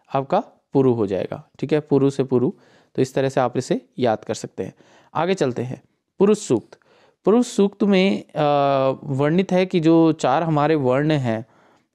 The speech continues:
राइट, ब्राह्मण, क्षत्रिय, वैश्य, शूद्र, तो वो किससे निकला हुआ है? वो है आपका ऋग्वेद से। पुरुष सूक्त से, अ, पुरुष सूक्त जो निकला हुआ है, उसमें क्या है आपका,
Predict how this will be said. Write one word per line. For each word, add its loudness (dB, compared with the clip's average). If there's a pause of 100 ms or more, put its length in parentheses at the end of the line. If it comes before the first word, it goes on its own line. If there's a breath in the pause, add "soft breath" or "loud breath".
(120)
राइट, 0
ब्राह्मण, 0
क्षत्रिय, 0
वैश्य, 0 (300 soft breath)
शूद्र, 0 (280 soft breath)
तो 2
वो 2 (120)
किससे 2
निकला 0
हुआ 2
है? 2
वो 2
है 2
आपका -2 (380 soft breath)
ऋग्वेद 2
से। -8 (260)
पुरुष 2
सूक्त -4
से, -6
अ, -2
पुरुष 0
सूक्त -2
जो 2
निकला -2
हुआ 0
है, -4 (300 soft breath)
उसमें -2
क्या 0
है -2
आपका, -2